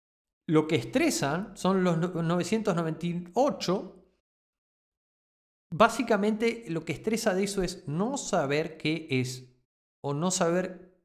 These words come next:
qué significa lo que hay dentro de esos mails. Incluso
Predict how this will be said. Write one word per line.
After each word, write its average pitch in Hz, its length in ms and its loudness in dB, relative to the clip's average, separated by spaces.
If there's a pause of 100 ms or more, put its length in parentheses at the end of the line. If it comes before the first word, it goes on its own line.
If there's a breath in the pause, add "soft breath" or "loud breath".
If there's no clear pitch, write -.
(160)
qué 175 300 0
significa 143 880 -4
lo 135 120 -4
que 143 100 -2
hay 147 100 0
dentro 143 280 -2
de 143 60 -2
esos 165 200 -4
mails. 247 320 -2 (720 soft breath)
Incluso 220 720 4